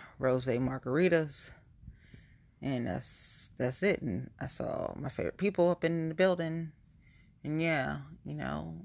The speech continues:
it was a beautiful night. I hollered at my friends first at Esoteric,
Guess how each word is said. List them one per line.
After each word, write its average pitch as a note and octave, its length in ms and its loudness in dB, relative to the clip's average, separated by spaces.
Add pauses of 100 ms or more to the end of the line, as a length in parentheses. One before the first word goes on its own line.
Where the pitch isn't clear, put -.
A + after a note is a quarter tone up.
(320)
it C#3+ 140 -6
was D3 120 -12
a D3 40 -16
beautiful D3+ 380 -4
night. D3+ 280 -4 (1300)
I C#3+ 80 -2
hollered C#3+ 280 6
at F#2 100 4
my B2+ 100 0
friends C#3 400 0
first D3+ 340 0
at - 100 0
Esoteric, F3+ 760 0